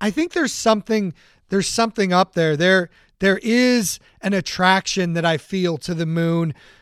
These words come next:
I, I believe it has an effect on, on us humans, and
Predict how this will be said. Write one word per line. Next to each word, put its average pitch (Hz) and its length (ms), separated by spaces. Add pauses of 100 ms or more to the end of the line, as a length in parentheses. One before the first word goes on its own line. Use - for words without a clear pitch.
(100)
I, 180 640
I 175 80
believe 202 400
it 208 80
has 175 400
an 185 100
effect 180 520 (320)
on, 175 500 (180)
on 175 200
us 151 160
humans, 247 680 (560)
and 202 580